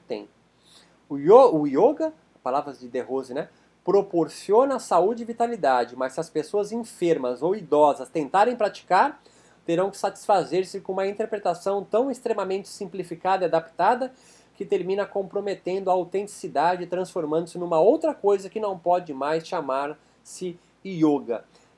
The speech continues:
Nem tem a mesma proposta. Então aqui ele,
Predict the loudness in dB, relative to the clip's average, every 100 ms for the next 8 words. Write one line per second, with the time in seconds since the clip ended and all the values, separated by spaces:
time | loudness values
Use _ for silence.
0 | -16 -6 -2 -2 -2 -10 _ -6 -4 -2
1 | -4 -4 -4 -4 -4 -8 -8 -10 -8 -8
2 | -8 -12 -20 -20 -14 -12 -12 -12 -14